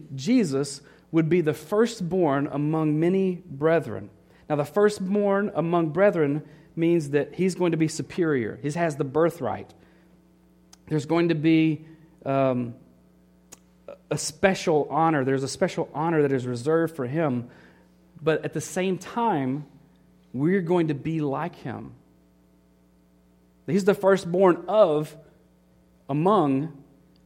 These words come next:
many brethren. And I love the word many right here, too, because I've heard it in a lot of negative senses, like, uh, especially when it comes to certain theologies where we talk about who is and who isn't chosen. But let's not enter that debate.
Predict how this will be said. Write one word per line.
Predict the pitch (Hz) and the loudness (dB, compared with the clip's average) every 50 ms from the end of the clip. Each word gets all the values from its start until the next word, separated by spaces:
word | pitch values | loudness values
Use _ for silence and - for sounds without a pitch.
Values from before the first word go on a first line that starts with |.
| _ _ _ _ - | _ _ _ _ -6
many | 127 135 143 147 139 | -4 -2 0 0 0
brethren. | 127 135 143 143 131 117 107 101 104 - - - _ _ _ _ _ _ _ _ - | 0 2 2 2 2 0 -4 -10 -12 -16 -20 -20 _ _ _ _ _ _ _ _ -2
And | - 175 | 2 4
I | 180 | 6
love | 190 220 269 330 339 | 6 6 6 4 4
the | 311 | 6
word | 254 233 226 202 170 | 8 8 8 8 6
many | 165 165 175 190 190 165 143 | 4 4 4 4 4 4 2
right | 135 123 117 | 2 0 0
here, | 107 113 113 | 0 -2 -4
too, | 107 - - 165 135 107 104 - - - - _ _ _ _ _ _ _ - | -2 -2 0 0 0 0 -2 -8 -16 -20 -20 _ _ _ _ _ _ _ -8
because | 170 170 - 190 175 165 165 | -4 0 2 4 4 4 2
I've | 165 202 226 | 0 -2 2
heard | 226 269 277 269 | 4 4 4 4
it | 262 - - - - - - - _ _ | 4 0 -4 -12 -20 -20 -20 -20 _ _
in | - 185 190 190 | -4 -2 0 2
a | 180 | 2
lot | 170 175 175 185 185 | 4 4 4 4 2
of | 170 165 160 | 0 -2 -2
negative | 151 165 175 170 165 151 143 143 | -2 0 0 0 0 -2 -2 -2
senses, | - 147 131 123 135 131 127 127 | -2 -4 -4 -2 -4 -4 -2 -2
like, | 131 127 131 127 131 - | -2 -2 -2 -2 -2 -2
uh, | 143 127 123 123 - 139 | 0 2 2 2 2 0
especially | 139 135 - 180 175 175 - 170 165 | -2 -2 -2 -2 -2 -2 0 0 0
when | 165 160 | 0 0
it | 139 | 0
comes | - - 151 147 151 | -2 -4 -4 -4 -4
to | |
certain | 147 - 165 156 143 147 143 | -4 -2 -2 -2 -2 -2 -4
theologies | 143 151 147 143 147 151 139 143 139 135 | -2 0 0 2 2 2 0 0 -4 -4
where | 135 131 135 131 131 131 131 - - - - - _ _ _ _ - | -4 -2 -2 -2 -2 -2 -6 -12 -20 -20 -20 -20 _ _ _ _ -10
we | 131 | -6
talk | - 156 | -4 -2
about | 147 139 - | -2 -2 0
who | - 170 175 156 | 2 4 6 6
is | 156 160 165 160 151 | 6 6 4 2 2
and | 147 139 | 0 0
who | 143 151 151 | 2 2 2
isn't | 151 151 151 131 - | 2 0 -2 -4 -4
chosen. | - 156 151 156 151 131 123 110 107 104 - - - - _ _ - | -2 0 0 0 0 -2 -4 -6 -8 -10 -12 -18 -20 -20 _ _ -2
But | 170 165 160 - - - | 0 0 0 -2 -4 -2
let's | 185 202 202 - - - - _ - | -2 -2 -2 -2 -10 -16 -18 _ -4
not | 170 185 190 202 - | 0 0 2 2 2
enter | 202 214 - 196 | 0 -2 0 2
that | 175 165 147 143 | 4 4 4 4
debate. | 151 147 147 160 156 143 139 117 | 2 0 2 2 4 4 2 0